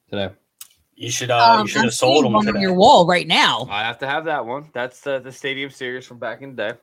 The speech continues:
Speaker 3: All right, I'll give you
Speaker 1: I had
Speaker 3: that.
Speaker 1: another one. I,
Speaker 3: I'll give
Speaker 1: I
Speaker 3: you
Speaker 1: hung
Speaker 3: that.
Speaker 1: up the Konechny's. I'll tell you who's next.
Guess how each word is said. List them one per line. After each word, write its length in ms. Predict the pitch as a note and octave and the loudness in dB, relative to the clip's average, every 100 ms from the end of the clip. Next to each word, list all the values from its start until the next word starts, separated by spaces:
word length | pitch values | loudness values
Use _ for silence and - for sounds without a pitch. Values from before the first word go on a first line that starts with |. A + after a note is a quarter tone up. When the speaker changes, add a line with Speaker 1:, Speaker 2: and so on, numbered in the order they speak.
| - | -12
Speaker 3:
All 60 | |
right, 100 | E3+ | -8
I'll 120 | D#3 D#3 | -8 -10
give 140 | E3 | -8
you 60 | A#2 | -6
Speaker 1:
I 40 | |
had 140 | C#3 D3 | -4 -4
Speaker 3:
that. 40 | |
Speaker 1:
another 220 | C3 C#3 | -4 -6
one. 180 | A2 G2+ - | -6 -10 -10
I, 100 | A#2 | -8
Speaker 3:
I'll 60 | - | -6
give 80 | A2+ | -4
Speaker 1:
I 80 | A#2 | -2
Speaker 3:
you 60 | |
Speaker 1:
hung 160 | C#3+ E3 | -2 -2
Speaker 3:
that. 40 | |
Speaker 1:
up 100 | E3+ - | -4 -6
the 80 | |
Konechny's. 640 | - F3+ E3+ E3 G#2+ - _ _ _ _ _ _ _ G#2+ | -8 -8 -8 -10 -18 -20 _ _ _ _ _ _ _ -12
I'll 160 | A2+ | -10
tell 120 | B2 D3 | -10 -14
you 80 | G#2+ | -12
who's 200 | D3+ D3+ | -16 -12
next. 340 | D#3+ - _ | -14 -16 _